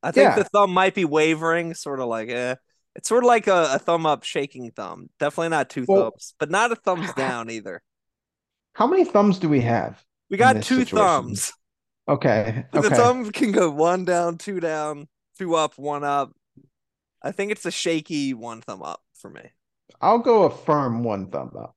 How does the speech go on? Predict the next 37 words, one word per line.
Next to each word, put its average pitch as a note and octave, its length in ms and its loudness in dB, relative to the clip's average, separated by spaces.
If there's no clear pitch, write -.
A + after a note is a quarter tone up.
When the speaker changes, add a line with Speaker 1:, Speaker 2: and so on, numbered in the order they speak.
Speaker 1:
A C#3 60 0
firm E3+ 560 2
<laughs> - 40 -20
one - 280 -4
thumb. D3 400 -2
There C3 140 -6
you C#3+ 80 -6
go. G#2+ 200 4
Speaker 2:
Yeah. G#2+ 100 -6
Speaker 1:
<laughs> C4+ 140 -4
Good. D#3+ 240 2
Speaker 2:
That's D3+ 220 4
more F#3 200 8
than F3+ 160 6
Marco C#3+ 460 2
could. A2 400 -6
Well, C#3+ 280 4
Speaker 1:
That's - 20 -2
true. - 20 -2
Speaker 2:
Marco F#3+ 400 4
could. A#2 500 0
How, F#3+ 100 0
wh-, - 160 -12
how, E3+ 120 -4
what'd G#3 180 0
you C4 80 0
think A#3 180 2
about D#3+ 400 4
the C3+ 100 4
whole D3+ 600 2
ex-boyfriend C#3 1160 0
spy C3 580 2
guy B2 560 -2
who A#2+ 180 -8
lost B2 480 -4
a A#2 60 -4
hand B2 380 -4